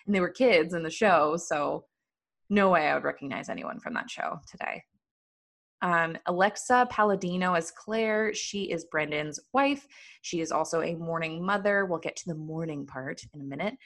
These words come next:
Um, she has been in a ton of stuff. She was in The Irishman.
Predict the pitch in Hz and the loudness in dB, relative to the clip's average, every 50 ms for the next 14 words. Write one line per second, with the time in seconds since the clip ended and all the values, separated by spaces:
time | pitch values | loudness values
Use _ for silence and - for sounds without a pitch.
0 | - - - - - - - _ 190 185 175 175 175 180 - - - - - 294 | -20 -20 -20 -20 -20 -20 -6 _ 0 2 2 2 0 -2 -4 -4 -4 -2 0 2
1 | 330 330 330 330 294 247 247 214 185 202 202 185 185 185 180 - - 208 220 220 | 2 4 2 2 2 0 -2 -2 0 -2 -2 0 -2 -4 -4 -4 -4 -2 -2 -2
2 | - - 180 180 - - - 180 175 165 - - 180 175 170 160 - 151 170 175 | -2 -2 -4 -4 -4 -6 -6 -6 -6 -8 -6 -6 -6 -6 -6 -4 -2 -2 0 0
3 | 196 226 - - 254 277 294 302 330 320 | 0 -2 -2 0 0 0 0 0 -2 -4